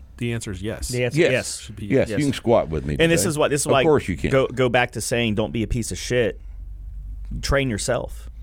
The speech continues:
Speaker 2: As a
Speaker 3: Right.
Speaker 2: parent, you need to be putting an example.
Speaker 3: Sure.
Speaker 2: When your kid says, "Hey, I wanna go squat," you should be competent enough to be like, "Okay, you can come squat with me."
Speaker 3: Yeah, and, and prior to that, you have to be squatting yourself.
Speaker 2: Exactly. That's exactly what I mean.
Speaker 3: Right.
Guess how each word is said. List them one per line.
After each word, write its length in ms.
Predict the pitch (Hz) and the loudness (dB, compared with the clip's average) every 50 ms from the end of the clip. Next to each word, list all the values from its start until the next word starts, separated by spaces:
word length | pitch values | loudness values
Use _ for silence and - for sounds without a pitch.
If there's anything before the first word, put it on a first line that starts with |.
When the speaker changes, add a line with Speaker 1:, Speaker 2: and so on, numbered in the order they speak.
| - - - | -14 -12 -4
Speaker 2:
As 140 | - 110 117 | 0 2 2
a 40 | 90 | 4
Speaker 3:
Right. 100 | - - | 4 2
Speaker 2:
parent, 360 | - 151 151 143 123 95 - - | 2 2 2 0 0 -2 -4 -6
you 240 | - 104 120 143 156 | -2 2 2 2 4
need 160 | 147 135 117 | 2 0 0
to 40 | 113 | -2
be 140 | 101 110 110 | -2 -2 0
putting 280 | - 127 107 104 101 | 0 0 0 -2 -2
an 40 | 107 | -4
example. 500 | 104 107 104 123 127 127 123 - 78 78 - | -4 -4 -2 -2 -2 -2 -2 -4 -6 -6 -6
Speaker 3:
Sure. 260 | - - 123 107 71 52 - | -2 2 2 2 2 2 0
Speaker 2:
When 100 | 117 120 | 0 0
your 80 | 135 139 | 0 0
kid 180 | - 127 123 - | 0 -2 0 0
says, 220 | - - 113 - | 0 0 0 0
"Hey, 260 | 139 143 127 92 - - - - - - - - | 0 0 0 0 -2 -6 -10 -12 -12 -10 -6 -2
I 140 | - 123 | 0 2
wanna 200 | 131 135 135 131 | 2 2 0 0
go 140 | 120 123 117 | 2 0 0
squat," 460 | - - - - 135 127 104 - - - - - - | 0 0 0 2 2 2 2 0 -2 -6 -14 -20 -10
you 200 | - 92 107 139 | -4 0 2 2
should 180 | 147 - - 131 | 2 0 -2 -2
be 300 | 127 120 107 107 98 - - | -2 0 0 0 -2 -2 -6
competent 520 | - - 143 143 143 131 - 120 107 101 | -2 2 2 2 2 2 0 -2 0 0
enough 140 | 98 98 - | -2 -2 -4
to 80 | - 101 | -4 -2
be 100 | 107 98 | -2 0
like, 200 | 92 90 - - | 0 0 2 2
"Okay, 240 | 113 113 - 127 104 | 0 2 2 0 0
you 40 | 98 | 0
can 100 | 95 - | -2 -4
come 140 | - 98 | -4 -4
squat 260 | - - - 104 - - | -4 -2 0 -2 0 -2
with 140 | 104 - | -4 -6
me." 160 | - - - - - - - - - - - - - - - - - - | -6 -6 -6 -6 -8 -8 -6 -6 -6 -6 -6 -6 -6 -6 -6 -6 -6 0
Speaker 3:
Yeah, 200 | - 127 135 147 - | 4 4 4 6 6
and, 220 | 131 131 135 117 - - | 4 4 4 2 0 2
and 240 | 123 120 113 98 - - - - - - - - - - - - - - - | 2 4 4 2 -2 -8 -12 -10 -10 -10 -10 -10 -12 -10 -10 -6 -4 -2 4
prior 320 | - 139 131 127 120 110 | 6 8 8 10 8 8
to 60 | 101 101 | 6 6
that, 260 | 131 147 135 - - | 6 4 4 4 4
you 60 | 117 | 4
have 80 | 110 98 | 4 4
to 40 | - | 2
be 100 | 92 82 | 0 -2
squatting 440 | - - 117 113 110 104 92 90 82 | 2 4 6 8 8 8 6 4 2
yourself. 380 | 76 73 71 - - 131 92 - | 0 -2 0 4 4 4 4 2
Speaker 2:
Exactly. 380 | 120 113 127 120 - 87 80 - | 2 2 2 0 0 -2 -6 -6
That's 160 | - 101 - - | -4 -4 -4 -2
exactly 260 | 95 101 101 - 117 | -2 -2 -2 -2 -2
what 60 | 104 | -2
I 20 | |
mean. 100 | 104 101 | -2 0
Speaker 3:
Right. 200 | 87 104 90 - | 0 0 0 0